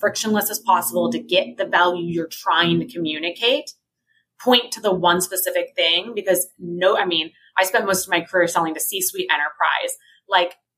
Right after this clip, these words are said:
what a joke if I think that they have time to read, honestly, sometimes a one-pager,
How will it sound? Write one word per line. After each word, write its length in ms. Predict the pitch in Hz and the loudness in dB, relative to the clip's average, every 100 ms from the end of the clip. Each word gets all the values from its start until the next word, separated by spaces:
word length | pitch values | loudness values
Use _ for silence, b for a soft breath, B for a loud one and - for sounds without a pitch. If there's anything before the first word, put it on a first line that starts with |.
| _ | _
what 240 | 226 254 277 | 0 4 4
a 160 | 220 | 2
joke 500 | 165 - 220 208 185 | -2 0 4 4 2
if 140 | 170 165 | -2 0
I 160 | 160 | 0
think 220 | 165 175 | 0 -6
that 160 | 175 175 | -6 -2
they 140 | 175 | -2
have 200 | 165 165 - | 0 -2 -4
time 520 | - 165 160 160 160 | -2 0 0 -4 -12
to 120 | - | -12
read, 500 | 170 170 170 170 170 b b b 233 | -8 -4 -2 -2 -4 b b b 0
honestly, 320 | 330 370 311 | 2 2 0
sometimes 420 | - 254 247 214 | -2 0 0 2
a 120 | 202 | 0
one-pager, 880 | 156 160 208 240 214 160 151 156 147 | -2 2 2 2 -2 -8 -10 -10 -12